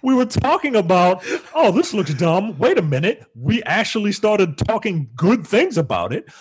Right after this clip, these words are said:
The person who, uh, uh, is in charge of, of monitoring online presence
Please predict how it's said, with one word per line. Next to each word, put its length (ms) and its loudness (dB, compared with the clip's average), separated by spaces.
The 200 0
person 540 0
who, 540 2
uh, 460 -2
uh, 200 -2
is 160 0
in 120 -6
charge 460 2
of, 320 2
of 160 0
monitoring 840 0
online 520 -2
presence 640 -2